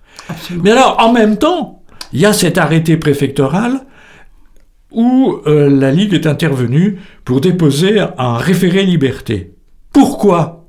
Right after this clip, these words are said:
Speaker 2: ce ré-, ce référé liberté ? Parce que il y a une raison très, très précise, c'est que la formulation de ces arrêtés préfectoraux est trop vague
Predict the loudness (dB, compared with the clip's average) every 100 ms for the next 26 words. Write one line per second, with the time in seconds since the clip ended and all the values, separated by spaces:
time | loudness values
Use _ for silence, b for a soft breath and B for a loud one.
0 | _ -2 0 0 -4 -4 -2 -2 -2 -4
1 | -4 -4 -2 -4 -4 -8 -8 B B B
2 | B B B -2 0 0 0 0 2 2
3 | 2 -2 -12 -20 _ _ _ -20 _ -20
4 | -18 -6 -2 0 2 2 0 0 -2 -4
5 | -4 -6 -2 -2 -2 -2 -2 -2 -4 -12
6 | b b b b -2 0 2 4 2 2
7 | 2 2 2 2 2 2 2 -2 -2 0
8 | 0 0 -2 0 0 2 2 2 -2 0
9 | 2 2 0 -2 -2 0 -2 0 2 4
10 | 2 2 -2 -4 -2 -2 -2 0 0 0
11 | -2 -4 -8